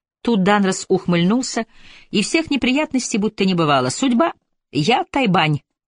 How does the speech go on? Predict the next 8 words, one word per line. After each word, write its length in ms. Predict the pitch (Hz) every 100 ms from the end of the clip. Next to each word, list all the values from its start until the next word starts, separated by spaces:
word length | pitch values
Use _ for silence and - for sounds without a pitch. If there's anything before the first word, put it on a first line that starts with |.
| -
довольным 420 | 156 151 143 143
голосом 380 | 135 135 - 135
произнёс 440 | 135 131 131 123
он. 200 | 131 127 - _ _ _
«Чего 240 | - 311 339
ещё 240 | - 147
можно 260 | 135 123 131
ожидать?» 480 | 127 123 120 -